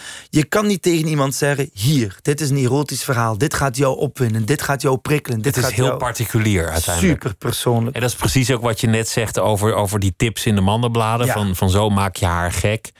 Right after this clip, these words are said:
Speaker 1: Ja, of
Speaker 2: De
Speaker 1: hem,
Speaker 2: een, de
Speaker 1: vrouwen
Speaker 2: een misschien
Speaker 1: bladen.
Speaker 2: wel, maar de ander
Speaker 1: Maar, maar nee.
Speaker 2: word je op je hoofd getikt.
Speaker 1: Ja, kijk, het idee natuurlijk dat er een soort vijf-stappenplan is en dan komt iemand, is bullshit. Omdat het grootste seksorgaan is natuurlijk je, je hersenen, is je, je hoofd. Je,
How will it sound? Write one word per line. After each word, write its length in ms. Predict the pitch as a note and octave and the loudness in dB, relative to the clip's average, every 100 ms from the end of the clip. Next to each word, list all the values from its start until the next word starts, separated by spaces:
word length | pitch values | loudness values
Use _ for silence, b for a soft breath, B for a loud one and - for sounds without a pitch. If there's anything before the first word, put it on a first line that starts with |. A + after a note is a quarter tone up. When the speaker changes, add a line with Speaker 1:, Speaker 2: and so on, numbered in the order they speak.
| b - | b -6
Speaker 1:
Ja, 140 | B2+ | -4
of 140 | G#2 A#2+ | -2 -2
Speaker 2:
De 60 | |
Speaker 1:
hem, 180 | G2 A#2 | 0 2
Speaker 2:
een, 160 | B2+ A#2+ - | 0 -2 -4
de 180 | G#2+ A2+ | -4 -2
Speaker 1:
vrouwen 280 | B2 A2 | 0 2
Speaker 2:
een 60 | A2+ | 2
misschien 280 | G#2+ G2 G#2 | 2 2 2
Speaker 1:
bladen. 120 | G2 G2 | 2 2
Speaker 2:
wel, 140 | A2 | 0
maar 140 | A#2 G2 | 0 -2
de 60 | |
ander 400 | E2+ F#2 G2 G#2 | 0 0 2 0
Speaker 1:
Maar, 100 | A#2+ | -2
maar 120 | A#2 B2 | -4 0
nee. 300 | C3 C3 B2 - | 2 0 -2 -6
Speaker 2:
word 160 | G#2+ A2 | 0 2
je 60 | |
op 80 | G#2+ | 2
je 80 | G#2+ | 0
hoofd 200 | G2 - | 0 -2
getikt. 400 | - - D2+ - | -6 -4 -4 -4
Speaker 1:
Ja, 140 | - A#2 | -4 0
kijk, 200 | D3 C3+ | -2 0
het 160 | C#3 | 0
idee 320 | D3 B2 D3+ | 0 2 2
natuurlijk 420 | D3 C#3+ D3 C#3 B2+ | 2 0 0 0 0
dat 160 | C#3+ | -2
er 60 | C3 | -2
een 80 | C3 | -2
soort 260 | D3 A#2+ | -2 0
vijf-stappenplan 800 | A#2 C3 - D#3 D3 C#3 D3 C#3 | 0 -2 -2 -4 -4 -2 0 2
is 100 | C3 | 2
en 120 | C3 | 2
dan 180 | C3 B2 | 2 0
komt 280 | D#3+ D3 C#3 | 0 0 0
iemand, 280 | D3 B2+ A#2 | 0 0 0
is 140 | G#2+ | -2
bullshit. 480 | C3+ C3 A2 C3+ C#3 | 0 0 2 0 0
Omdat 240 | D3+ C#3 | 0 0
het 100 | A#2+ | 0
grootste 400 | - D#3 E3 - | 0 0 0 -2
seksorgaan 600 | A#2 B2 - C3 A2+ C3 | -2 -4 -2 -4 -2 -2
is 60 | C#3 | -2
natuurlijk 340 | A#2+ D3 C3+ | -2 0 0
je, 260 | C#3+ C#3+ C#3+ | 2 2 2
je 80 | C#3 | 0
hersenen, 420 | C#3+ F#3+ - B2 | 0 -2 -4 -4
is 80 | G#2 | 0
je, 160 | B2+ | 0
je 60 | C3+ | 2
hoofd. 340 | C3+ F3+ C#3+ | 2 2 0
Je, 180 | - B2 | 0 -2